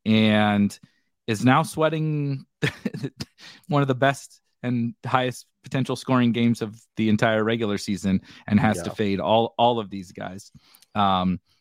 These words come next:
Speaker 1: if you're hanging out later, uh, shout out to Hacker. I see him in the, in the, the chat. He had a good comment that I wanted to piggyback on this conversation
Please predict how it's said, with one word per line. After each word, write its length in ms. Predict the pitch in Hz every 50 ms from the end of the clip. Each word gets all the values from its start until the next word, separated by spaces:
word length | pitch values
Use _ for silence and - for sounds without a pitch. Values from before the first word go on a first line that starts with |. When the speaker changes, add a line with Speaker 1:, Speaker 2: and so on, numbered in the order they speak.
| _ _ _
Speaker 1:
if 160 | - 123 -
you're 560 | 127 120 117 113 113 110 110 107 104 107 - - _
hanging 300 | - 123 139 135 139 139
out 200 | 135 127 127 - -
later, 420 | - 104 110 123 160 180 202 220 - _ _ _ _ _ _ _
uh, 120 | - 107 104
shout 260 | - - 117 110 107
out 100 | 104 -
to 80 | - 104
Hacker. 320 | 107 110 107 - - 139
I 80 | 131 101
see 140 | 87 - 107
him 160 | 101 98 98
in 120 | 95 95
the, 180 | 92 92 90 - _ _ - - _ _
in 180 | - 107 104
the, 240 | 98 98 95 92 - -
the 80 | 101 98
chat. 240 | - - 101 98
He 60 | 98 101
had 100 | 95 95
a 40 |
good 160 | 85 101 90 -
comment 280 | 101 95 95 95 90 -
that 80 | 90
I 40 | 92
wanted 240 | 90 95 92 92 -
to 120 | - 85 - _ _
piggyback 440 | - 110 92 95 87 95 - - -
on 160 | 92 87 87
this 240 | 85 101 101 - -
conversation 720 | - - - 92 90 87 - 95 104 104 - 113 123 127